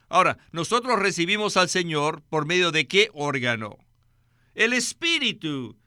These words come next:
porque Dios es Espíritu. Para amar al Señor necesitamos el corazón, pero para adorar al Señor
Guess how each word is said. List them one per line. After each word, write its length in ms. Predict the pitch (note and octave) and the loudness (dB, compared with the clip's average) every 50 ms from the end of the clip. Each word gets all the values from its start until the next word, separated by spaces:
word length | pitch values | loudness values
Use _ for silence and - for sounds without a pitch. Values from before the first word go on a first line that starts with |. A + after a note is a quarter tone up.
| _ _ _ _ _ _ _ _ _ _ _ _ - | _ _ _ _ _ _ _ _ _ _ _ _ -4
porque 320 | F3 F#3 E3 - G3+ G3 | -4 -4 0 0 0 2
Dios 340 | G#3 A#3 B3+ C4+ A#3+ - A3+ | 2 4 4 4 4 6 6
es 180 | A#3+ A#3 A#3 | 4 4 6
Espíritu. 1000 | A#3 A3+ G#3+ - - - A#3+ C4 C#4 C4+ B3 A3 - - D3+ C3+ B2 G#2+ G2 - _ _ _ _ _ _ _ _ _ _ _ _ _ _ - | 4 2 0 0 -4 -4 -2 0 0 0 0 -2 -4 -6 -8 -8 -8 -8 -10 -14 _ _ _ _ _ _ _ _ _ _ _ _ _ _ -4
Para 240 | C#3+ D3+ D3+ D3+ D3 | 0 2 4 4 4
amar 240 | D3 E3 G#3 C4+ | 6 6 6 8
al 120 | D4 C#4 F#3+ | 8 6 4
Señor 560 | - G#3 G3 F#3 F3+ F3 F3 G3 G#3+ G3+ F3+ | 2 0 2 2 4 4 4 4 4 -2 -4
necesitamos 840 | F3 E3+ D3 D3+ D3 - C#3+ C#3 - D#3+ D3 D3 D3 C#3+ - - - | -4 -4 -4 -4 -6 -6 -6 -6 -2 -2 -2 -2 -2 -6 -8 -10 -8
el 220 | - D3+ C#3 B2 - | -6 -6 -6 -6 -6
corazón, 720 | C#3+ C#3+ C3 C3 B2+ A#2+ - - E3+ D#3+ C#3 A#2+ G#2+ - _ _ _ _ _ _ _ - | -6 -4 -2 -2 -2 -2 -4 -2 0 -2 -2 -2 -6 -12 _ _ _ _ _ _ _ 0
pero 260 | G3+ G3+ G#3+ G#3+ G#3 | 2 2 2 2 2
para 280 | A3 G#3+ G#3+ G3+ G3 | 2 4 4 4 4
adorar 420 | F#3+ F3 F3+ F#3 G3 C4 D#4 D4+ C4+ | 4 2 0 0 4 6 6 8 8
al 160 | G#3+ F#3+ - | 8 6 6
Señor 640 | - E3 D#3 D3 D3 C#3+ C#3 C#3+ D3+ D#3 D3+ - | 2 -2 -2 -2 0 0 0 0 0 -2 -6 -16